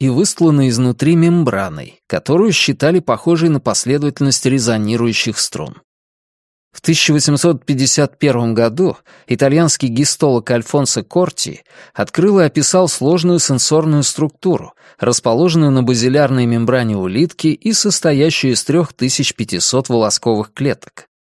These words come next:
конечных слуховых рецепторов, структуру, которую мы теперь называем кортиевым органом.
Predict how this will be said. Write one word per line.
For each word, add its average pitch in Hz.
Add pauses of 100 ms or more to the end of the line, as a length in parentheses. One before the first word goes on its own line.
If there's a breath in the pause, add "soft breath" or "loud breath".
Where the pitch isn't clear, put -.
конечных 139
слуховых 127
рецепторов, - (220 soft breath)
структуру, - (160)
которую 120
мы 120
теперь 110
называем 113
кортиевым 120
органом. 113